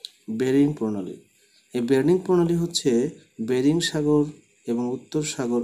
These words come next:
উত্তর মহাসাগরকে আলাদা করেছে। বেরিং সাগরের সাথে উত্তর মহাসাগরকে আলাদা করেছে। এদিকে দেখুন আর এদিকে দেখুন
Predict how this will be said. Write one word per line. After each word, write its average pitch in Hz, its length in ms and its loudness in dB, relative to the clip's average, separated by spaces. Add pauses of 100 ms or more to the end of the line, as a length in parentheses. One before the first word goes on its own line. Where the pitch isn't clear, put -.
উত্তর 123 360 -4
মহাসাগরকে 120 580 -2
আলাদা 107 280 -2
করেছে। 95 300 -6
বেরিং 120 360 0
সাগরের 139 360 -4
সাথে 139 340 -8
উত্তর 123 300 -6
মহাসাগরকে 117 680 -4 (380)
আলাদা 110 300 -2
করেছে। 95 420 -10 (320)
এদিকে 107 260 -4
দেখুন 151 500 -8 (540)
আর 110 140 -8
এদিকে 104 300 -8
দেখুন 98 260 -10